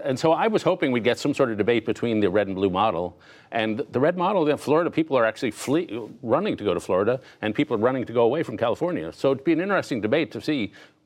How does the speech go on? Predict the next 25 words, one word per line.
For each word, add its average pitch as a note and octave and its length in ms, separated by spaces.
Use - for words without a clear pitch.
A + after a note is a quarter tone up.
why G#2 180
my G#2 220
model G2 240
is E2 80
better F#2 160
than F2 100
your A2+ 140
model. E2 400
That's B2 240
not A#2+ 180
the G2 100
Tony F#2+ 480
debate E2+ 360
we E2 140
ended D#2 180
up D#2+ 120
getting. D#2+ 260
It D#2+ 100
just - 220
turned E2 160
out D#2+ 120
to - 60
be E2+ 120
more D#2 240
annoying D#2 640